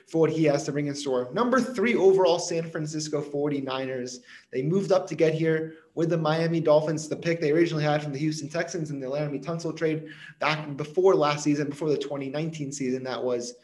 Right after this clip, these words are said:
And the Niners are gonna take Mac Jones. I believe the rumors, I believe the hype. Mac Jones, a quarterback from Alabama, led them to a undefeated national championship, strong arm in the pocket, can hit deep throws, really make smart decisions,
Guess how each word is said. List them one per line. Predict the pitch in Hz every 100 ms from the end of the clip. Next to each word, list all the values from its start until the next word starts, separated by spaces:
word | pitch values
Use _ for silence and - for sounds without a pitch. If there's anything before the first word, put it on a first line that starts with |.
| _ _ _ -
And | 131
the |
Niners | 131 151 202 196
are | 170
gonna | 156
take | 165 160 160 - _ _ _ _ _ _
Mac | 127 147 165 -
Jones. | 147 151 139 143
I | 147
believe | 156 156 170
the | 156
rumors, | 139 156 156 151
I | 139
believe | 147 160
the | 147
hype. | 143 147 151 151 - - _
Mac | 143 156
Jones, | 165 165
a | 151
quarterback | - 156 165
from | 165
Alabama, | 147 156 151 151 151 151 151 151 - -
led | 151 170 160
them | 170 160
to | 156 135
a | 123
undefeated | 143 185 175 175 170 160
national | 151 160 165
championship, | 156 165 165 165 165 156
strong | - - 151 180 180
arm | 143 160 151
in | 151
the |
pocket, | 151 147 147 156 147 - - -
can | 143
hit | 151 160 -
deep | 196 190 -
throws, | 185 185 160
really | 170 190
make | 180 -
smart | - 165 175
decisions, | 170 160 156 151